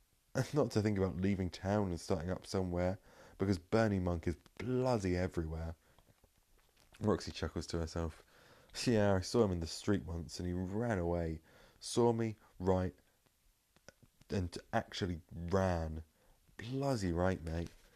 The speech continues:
Ali says, "That's good. That sounds good." She makes a little sigh.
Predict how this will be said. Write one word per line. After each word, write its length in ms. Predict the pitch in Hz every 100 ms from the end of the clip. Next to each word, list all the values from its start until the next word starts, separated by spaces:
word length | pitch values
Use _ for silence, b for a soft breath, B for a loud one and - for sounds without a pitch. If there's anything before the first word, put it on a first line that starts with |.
| B B B B
Ali 240 | 107 87
says, 400 | - 85 80 - _ _ -
"That's 240 | 160 -
good. 260 | - 87 - - _ _ _ _ _ _ _ _ _ -
That 140 | 165
sounds 300 | - 170 120
good." 300 | - 82 85 - _ _ _ _
She 140 | -
makes 200 | 120 90
a 40 | 87
little 200 | 82 78
sigh. 420 | - 82 78